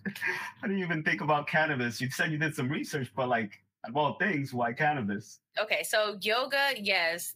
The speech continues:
Speaker 2: that was, like, Bay at the time. It was a release, it was meditation attached to it. So it really created just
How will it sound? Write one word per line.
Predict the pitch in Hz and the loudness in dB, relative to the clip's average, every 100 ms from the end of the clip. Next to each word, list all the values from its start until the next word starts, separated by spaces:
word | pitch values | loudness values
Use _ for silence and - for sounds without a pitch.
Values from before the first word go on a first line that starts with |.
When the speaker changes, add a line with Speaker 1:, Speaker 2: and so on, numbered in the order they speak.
| - | 2
Speaker 2:
that | 185 202 | 2 2
was, | 202 196 196 | 2 0 0
like, | 180 170 170 | 2 2 0
Bay | 175 170 170 151 | 0 0 0 0
at | 165 | 0
the | 175 | -2
time. | 170 170 156 151 | -2 0 2 0
It | 175 | -2
was | 180 170 | -4 -4
a | - 160 156 | -2 -2 -2
release, | 165 185 226 214 - - | -6 -2 -4 -4 -6 -4
it | 175 | -2
was | 175 170 | -4 -4
meditation | 147 143 - 202 202 - 190 | -4 -4 -2 -2 -2 -2 -2
attached | 185 185 165 - - | 0 0 0 -2 -6
to | 180 | -4
it. | 170 | -2
So | - 165 143 | 0 0 0
it | 175 175 | -2 -2
really | 175 190 185 - - - - | -2 -2 -4 -6 -14 -10 -2
created | 196 180 180 165 - - | 0 2 2 0 -2 -6
just | - 190 - | -6 -6 -10